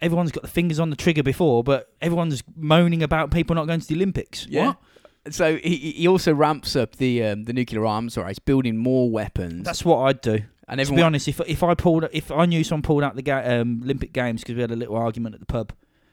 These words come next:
Speaker 1: I'd, I'd definitely get guns ready.
Speaker 2: <laughs> It's, it's
Speaker 1: I'd be like, "This
Speaker 2: ridiculous.
Speaker 1: person's gonna die now."
Speaker 2: So they, so they make
Speaker 1: 'Cause
Speaker 2: more
Speaker 1: they, they got their mates not to come to the Olympic Games.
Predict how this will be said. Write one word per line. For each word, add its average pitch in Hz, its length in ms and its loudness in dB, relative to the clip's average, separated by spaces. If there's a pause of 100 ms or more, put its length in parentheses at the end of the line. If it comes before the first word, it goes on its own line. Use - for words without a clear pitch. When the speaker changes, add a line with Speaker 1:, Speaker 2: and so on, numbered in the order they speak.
(140)
Speaker 1:
I'd, 120 240 0
I'd 120 320 -2
definitely 120 340 -4
get 110 180 -12
guns 120 260 -2
ready. 117 340 -4
Speaker 2:
<laughs> - 80 -16
It's, - 320 -14
it's 196 140 -10
Speaker 1:
I'd 120 60 -8
be 123 60 2
like, 120 160 2
"This 160 120 -2
Speaker 2:
ridiculous. 180 220 2
Speaker 1:
person's 131 120 -6
gonna 117 160 -2
die 143 300 0
now." 104 240 -6 (220)
Speaker 2:
So - 180 -12
they, 170 140 -8 (200)
so - 140 -12
they 165 80 -6
make 175 200 -4
Speaker 1:
'Cause 165 140 6
Speaker 2:
more - 80 2
Speaker 1:
they, 151 140 2
they 139 160 -6
got 143 220 -4
their 135 120 0
mates 143 320 -2
not 139 140 -10
to - 40 -14
come 139 160 -4
to - 60 -10
the 131 80 -2
Olympic 127 320 -2
Games. 139 360 -2